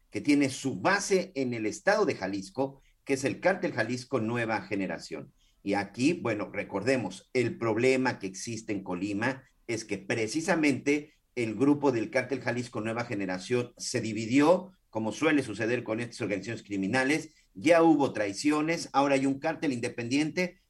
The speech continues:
que es el que está peleando con el Cártel Jalisco, y es desde Jalisco en donde se manda el mensaje de que vamos a blindar nuestras fronteras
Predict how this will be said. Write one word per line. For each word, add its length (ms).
que 100
es 100
el 140
que 80
está 240
peleando 400
con 140
el 120
Cártel 300
Jalisco, 480
y 140
es 140
desde 260
Jalisco 640
en 100
donde 220
se 120
manda 200
el 80
mensaje 560
de 220
que 180
vamos 720
a 120
blindar 520
nuestras 380
fronteras 600